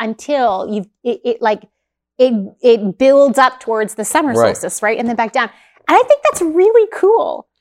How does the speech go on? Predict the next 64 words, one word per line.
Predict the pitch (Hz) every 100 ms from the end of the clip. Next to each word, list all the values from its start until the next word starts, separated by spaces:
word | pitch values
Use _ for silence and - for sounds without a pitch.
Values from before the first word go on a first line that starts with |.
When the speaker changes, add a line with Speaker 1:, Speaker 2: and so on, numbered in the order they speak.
| _ -
Speaker 1:
where | 330
you're, | -
you're | 277 294
celebrating | - 285 349 320 302 269
the | 240
birth | 190 240 269 269
of | 208 _
Christ | - 277 - - - - _ _ _
that | 214 262
is | 269
leading | 240 226 220 262 285 294 269
us | 240 - -
to | - 302 208 190 202
the | 226
kingdom | - 254 226 208
of | 196
God, | 135 87 - - _
like | 220
Speaker 2:
Yeah. | 165 175
Speaker 1:
longer | 277 277 277 262
days | 247 226 202
and | 214 214
more | 226 254 269 262
light | 254 233 220 202
and | - 214
the | 196
Son | - 294 277
of | 247
God. | 254 240 233 220
And | 202 185 -
Speaker 2:
Right. | 113 98 _
And | 226
Speaker 1:
yes. | 302 392
Speaker 2:
God | 131
is | 131 123
our | 127
light. | 156 127
Yeah, | 175
so | 143
it's | 269
Speaker 1:
I |
love | 359
Speaker 2:
symbolic. | 208 185 220 277 -
Speaker 1:
that. | 196
Speaker 2:
It's | -
very | 196 240
symbolic, | 147 104 98
Speaker 1:
I | 330
Speaker 2:
yeah. | -
Speaker 1:
love | 311 294 294 - - 381
that. | 311 - _ -
Speaker 2:
Honestly | 202 339 440 370
Speaker 1:
Also, | 392
can | 302
I | 311
just | 359 -
say, | - 220
please | 226 - 240
stop | - 277 269
coming | - 190 190
for | 185
my | 180
Christmas | 175 165 - - -
tree. | _ - -